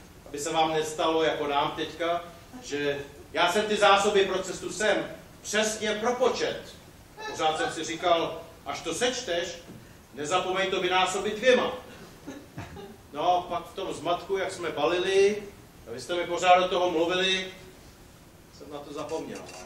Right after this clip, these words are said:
Takže sečtený to bylo správně.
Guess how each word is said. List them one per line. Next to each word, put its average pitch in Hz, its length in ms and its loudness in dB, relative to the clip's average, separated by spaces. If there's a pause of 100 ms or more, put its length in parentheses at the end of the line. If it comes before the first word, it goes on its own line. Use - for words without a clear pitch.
(1400)
Takže 196 300 4
sečtený 247 460 4
to 185 160 0
bylo 165 280 2
správně. 240 680 4